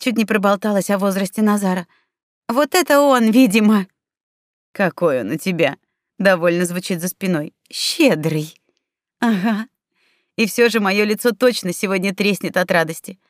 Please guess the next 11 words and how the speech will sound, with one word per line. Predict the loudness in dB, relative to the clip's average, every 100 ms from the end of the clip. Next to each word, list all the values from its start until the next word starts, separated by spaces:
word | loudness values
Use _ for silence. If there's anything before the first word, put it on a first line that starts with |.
| _ _ _ _ 2
"Ну | 2 2
что, | -4 -14
покажешь | -10 -10 -8 -8 -6 -4
мне?" | 0 0 0 -10 _ _ _ _ _ _
"Нет!" | 2 6 6 4 0 _ _ _ _
Расправляю | -4 -4 -2 -2 2 0 0
плечи | 0 0 0 -4
и | -8 -4
показываю | -4 -2 -2 0 -2
ей | 0 0
язык. | 0 -2 -4 -10